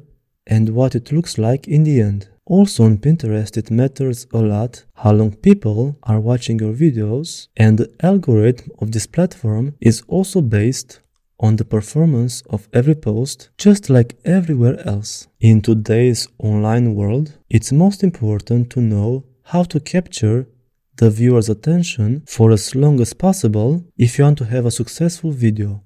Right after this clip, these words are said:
In my opinion, you should give Pinterest a try, even though it will take some time to see some traction. It is an investment of time over a longer period that requires a lot of patience and consistency. I couldn't have imagined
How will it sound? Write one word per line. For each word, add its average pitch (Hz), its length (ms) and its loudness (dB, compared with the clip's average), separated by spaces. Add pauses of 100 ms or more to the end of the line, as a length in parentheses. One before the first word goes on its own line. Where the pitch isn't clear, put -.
In 110 180 2
my 107 100 2
opinion, 127 800 0 (160)
you 135 120 0
should 139 300 -4
give 170 280 -2
Pinterest 180 580 0
a 127 60 -6
try, 104 460 -10 (140)
even 190 400 4
though 110 240 0
it 110 140 -2
will 113 80 0
take 120 280 -2
some 127 240 -4
time 107 340 -2
to 107 120 -8
see - 120 -8
some 107 220 0
traction. 151 680 -4 (720)
It 117 200 0
is 117 100 0
an 117 120 4
investment 117 680 0
of 175 220 -6
time 113 500 -2
over 113 300 2
a 113 100 0
longer 117 280 -2
period 131 760 0
that - 240 2
requires 139 560 -2
a 123 40 -2
lot 123 160 -4
of - 160 -14
patience 147 760 -4 (380)
and 120 240 2
consistency. 117 760 -8 (240)
I - 100 2
couldn't 185 500 2
have 113 200 2
imagined 110 720 -2